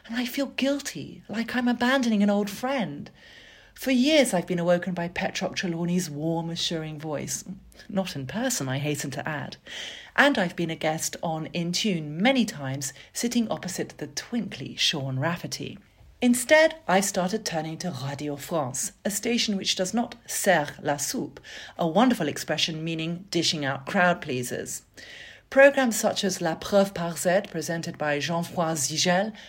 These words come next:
play a broad spectrum of classical music, much of which I never hear on Radio three. What's more, Zigel is a lively personality with a great sense of humour. He's often on French national television where,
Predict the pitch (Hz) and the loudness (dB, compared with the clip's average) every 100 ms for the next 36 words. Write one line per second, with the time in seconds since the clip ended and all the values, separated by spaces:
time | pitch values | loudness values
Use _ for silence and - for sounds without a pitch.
0 | - - 202 190 196 - 131 180 233 269 | -20 -6 2 4 4 -2 -4 2 4 4
1 | 262 - 170 - 170 151 - 175 - 170 | 2 2 0 2 -4 -4 -2 -2 -2 -4
2 | 160 147 147 170 226 - 311 285 220 190 | -4 -4 -2 0 0 -2 -4 -2 0 2
3 | 175 185 185 285 403 190 143 135 - 131 | 4 4 4 2 4 2 0 -4 -6 -8
4 | - 131 - - - - - - - _ | -10 -10 -12 -18 -20 -18 -18 -18 -20 _
5 | 247 277 - 220 202 151 156 - - - | 2 4 4 2 2 0 -4 -10 -20 -8
6 | - 220 240 254 254 - 180 170 165 185 | 2 4 8 8 6 0 0 0 2 4
7 | 226 196 151 156 160 160 170 160 175 147 | 8 8 6 2 -6 -2 -2 -2 -2 -2
8 | 143 143 139 143 - - 175 185 - 175 | -2 -4 -4 -4 -6 0 2 2 0 -4
9 | 185 151 - 131 131 117 - - - - | -4 -8 -8 -6 -4 -6 -10 -20 -20 -20
10 | - - 262 233 - 277 277 208 170 - | -20 2 4 6 8 8 6 2 2 2
11 | 165 - 165 147 - 147 165 143 147 160 | 2 2 0 -2 -4 -8 -6 -6 -4 -6
12 | 156 170 170 | -4 0 0